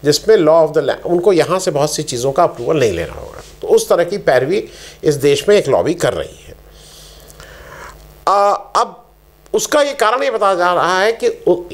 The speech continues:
United States और Europe जो हैं, उन्होंने अपना जो China से जो खरीद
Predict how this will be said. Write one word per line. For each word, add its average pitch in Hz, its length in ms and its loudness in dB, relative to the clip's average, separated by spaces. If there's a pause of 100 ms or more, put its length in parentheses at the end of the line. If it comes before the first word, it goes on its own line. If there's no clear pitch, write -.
United 151 580 -2
States 262 380 -4
और 185 180 -4
Europe 208 320 0
जो 208 100 0
हैं, 143 360 -2 (680)
उन्होंने 254 460 2
अपना 240 520 -2
जो 233 440 2 (440)
China 190 380 -2
से 233 140 -8
जो 214 120 -2
खरीद 196 460 -6